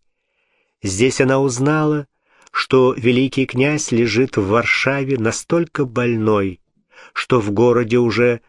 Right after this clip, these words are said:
совершаются молебствия о его выздоровлении, и что не на шутку встревоженный государь собирается поехать к нему в Варшаву.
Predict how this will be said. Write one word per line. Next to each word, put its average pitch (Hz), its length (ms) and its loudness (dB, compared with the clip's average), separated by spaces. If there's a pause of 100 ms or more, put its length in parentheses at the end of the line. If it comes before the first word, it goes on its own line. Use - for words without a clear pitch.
(160)
совершаются 127 840 0
молебствия 123 800 0
о 127 120 -2
его 120 260 2
выздоровлении, 120 960 -2 (540)
и 131 80 -2
что - 220 2
не 139 140 2
на 135 160 0
шутку 143 640 -2
встревоженный 131 680 0
государь 123 640 -2
собирается 117 760 -2
поехать 107 580 0
к - 100 -10
нему 104 420 -2 (280)
в 92 120 -8
Варшаву. 98 640 -4